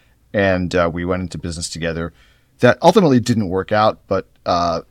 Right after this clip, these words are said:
it did help me get my foot in the door. I, you know, we, we took a couple of deals almost to closing. We had all kinds of trouble. We had the money. It wasn't cl-, it wasn't an issue. We had, there were lots of lender issues back when I was starting out. So, um, we,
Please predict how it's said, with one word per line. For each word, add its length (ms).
it 160
did 140
help 180
me 80
get 160
my 80
foot 220
in 80
the 80
door. 480
I, 100
you 380
know, 80
we, 320
we 80
took 280
a 20
couple 280
of 80
deals 280
almost 400
to 80
closing. 640
We 80
had 180
all 100
kinds 200
of 80
trouble. 340
We 100
had 100
the 60
money. 420
It 60
wasn't 360
cl-, 140
it 40
wasn't 280
an 80
issue. 220
We 100
had, 220
there 100
were 60
lots 140
of 80
lender 240
issues 260
back 300
when 80
I 80
was 320
starting 340
out. 260
So, 340
um, 460
we, 340